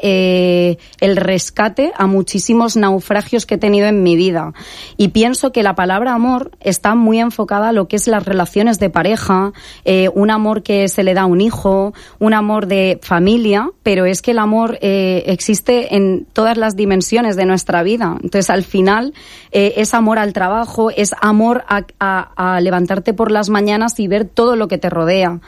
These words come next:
Y al final, cuando hacemos las cosas con amor, estamos haciéndolas muy a gusto y es cuando tú te encuentras plena. No necesitas nada material, o sea, te amas por ser y por estar, no por nada más.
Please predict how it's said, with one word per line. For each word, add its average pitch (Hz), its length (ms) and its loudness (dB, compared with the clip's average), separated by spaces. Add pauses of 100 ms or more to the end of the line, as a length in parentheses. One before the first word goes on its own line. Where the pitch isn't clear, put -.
(340)
Y 196 60 2
al 185 100 2
final, 190 340 0
cuando 233 220 0
hacemos 214 320 -2
las 233 160 0
cosas 214 320 -4
con 208 160 0
amor, 220 360 0
estamos 202 340 0
haciéndolas 214 420 0 (240)
muy 202 300 2
a 233 60 0
gusto 220 580 -4
y 190 160 0
es 190 120 -2
cuando 220 380 0
tú 190 140 0
te 180 80 -2
encuentras 208 520 0
plena. 185 460 -2
No 185 140 2
necesitas 214 760 -2
nada 196 480 0 (380)
material, 190 640 0
o - 20 -8
sea, 180 300 -2 (480)
te 196 160 2
amas 247 420 -2 (540)
por 185 180 -2
ser 175 460 -4
y 202 100 -2
por 180 160 0
estar, 175 420 -2 (220)
no 196 280 0
por 202 180 -2
nada 180 260 0
más. 160 380 -6